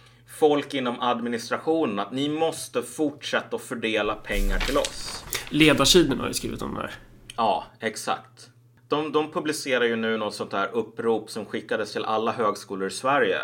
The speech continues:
Speaker 1: tror jag. Där argumentet var så här att vi måste få vara de som är mest prioriterade när det gäller liksom pengar. Så om ni ska börja skära ner, vilket jag tror de alla fattar är på väg, skär inte ner på oss.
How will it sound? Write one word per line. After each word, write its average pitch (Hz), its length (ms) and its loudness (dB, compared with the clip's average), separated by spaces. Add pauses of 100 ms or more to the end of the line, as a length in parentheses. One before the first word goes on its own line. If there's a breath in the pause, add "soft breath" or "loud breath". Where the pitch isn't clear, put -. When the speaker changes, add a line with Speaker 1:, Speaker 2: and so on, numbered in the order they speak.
Speaker 1:
tror - 280 -14
jag. - 80 -10 (600 soft breath)
Där 113 420 6 (160)
argumentet 117 760 4
var 104 180 2
så 104 160 -4
här 90 160 2
att 90 180 -2
vi 131 260 0
måste 127 340 0
få 113 360 2
vara 120 260 4
de 127 220 2
som 117 160 -6
är 110 40 -4
mest 135 380 0
prioriterade 110 800 0
när 104 140 -2
det 101 80 2
gäller 101 360 4
liksom 90 200 -8 (280)
pengar. - 600 -6 (680 soft breath)
Så - 120 -2
om 139 60 2
ni 143 80 2
ska 151 160 0
börja 165 180 8
skära 131 380 4
ner, 127 380 0
vilket 98 520 -2
jag 98 80 -4
tror 101 180 -6
de 90 160 -8
alla 95 300 0
fattar 92 420 0
är 85 60 0
på - 140 -6
väg, - 480 0 (380 soft breath)
skär 151 360 8
inte 117 240 -2
ner 107 180 -2
på - 200 -2
oss. - 320 -16